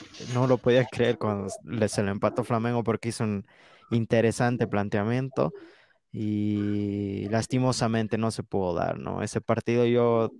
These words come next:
<laughs> por así decirlo, hinchaba un poquito por Liga porque, porque estaba, hizo un buen partido en,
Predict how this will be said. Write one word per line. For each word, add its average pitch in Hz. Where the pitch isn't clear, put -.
<laughs> 127
por 123
así 120
decirlo, 123
hinchaba 123
un 120
poquito 113
por 107
Liga 117
porque, 104
porque 113
estaba, 127
hizo 139
un 104
buen 101
partido 104
en, 98